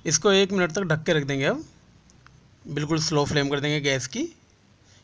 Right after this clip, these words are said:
ये देखिए दोस्तों, एक मिनट बाद हमारे टमाटर, प्याज और हरी मिर्च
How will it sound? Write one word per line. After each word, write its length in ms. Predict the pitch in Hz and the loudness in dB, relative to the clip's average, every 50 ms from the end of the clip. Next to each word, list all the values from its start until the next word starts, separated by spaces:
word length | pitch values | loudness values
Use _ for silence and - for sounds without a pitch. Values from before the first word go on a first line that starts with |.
| _ - | _ -8
ये 80 | 143 | -4
देखिए 220 | 143 147 143 151 151 | -2 0 0 0 0
दोस्तों, 260 | 156 151 160 190 180 | -2 -2 0 0 0
एक 120 | 175 156 | 0 0
मिनट 160 | 170 165 156 147 | -2 -2 -2 0
बाद 260 | 139 147 185 226 - - - - - - - - - - - - - - - | 0 0 0 -2 -4 -12 -20 -20 -20 -20 -20 -20 -20 -20 -20 -20 -20 -16 -8
हमारे 260 | - 151 - - 156 | -4 -2 0 2 2
टमाटर, 300 | 156 160 151 151 151 156 | 2 2 2 0 0 0
प्याज 240 | 156 156 156 156 151 | 0 2 2 2 2
और 140 | 160 156 143 | 2 0 0
हरी 140 | 135 135 143 | -2 -2 -2
मिर्च 380 | 143 160 208 269 262 - - | -2 -2 0 2 2 0 0